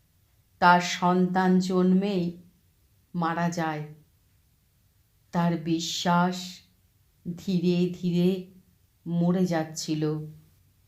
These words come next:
সে বলতো, "আমি পাপ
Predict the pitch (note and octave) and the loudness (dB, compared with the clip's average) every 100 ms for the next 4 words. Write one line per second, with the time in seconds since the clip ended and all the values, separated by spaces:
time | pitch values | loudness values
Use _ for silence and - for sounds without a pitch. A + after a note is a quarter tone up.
0 | _ _ _ - - B3+ G3 A3+ A3+ A#3 | _ _ _ -8 -2 0 4 4 4 4
1 | B3+ F3+ F3 - - _ _ _ _ _ | 2 2 0 -8 -20 _ _ _ _ _
2 | _ _ _ _ _ - G#3 G#3 G3+ F3 | _ _ _ _ _ -2 0 0 0 2
3 | E3 F#3 | 4 2